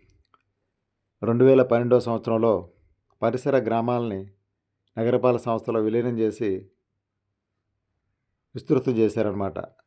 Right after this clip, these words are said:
కార్పొరేషన్ పరిధి నూట అరవై ఎనిమిది పాయింట్ నలభై ఒకటి కిలోమీటర్లు పరిధి ఉంటుంది. అంటే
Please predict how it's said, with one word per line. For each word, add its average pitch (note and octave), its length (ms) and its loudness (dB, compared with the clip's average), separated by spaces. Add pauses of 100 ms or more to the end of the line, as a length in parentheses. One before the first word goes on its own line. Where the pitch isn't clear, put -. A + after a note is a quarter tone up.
కార్పొరేషన్ A#2 520 0
పరిధి G#2+ 400 -2 (1400)
నూట B2+ 280 0
అరవై B2+ 200 6
ఎనిమిది B2+ 200 2
పాయింట్ B2 380 0 (320)
నలభై A2+ 240 0
ఒకటి A2+ 140 -2
కిలోమీటర్లు A#2 760 -2 (280)
పరిధి A2+ 220 0
ఉంటుంది. A2 420 -6
అంటే A2 560 -4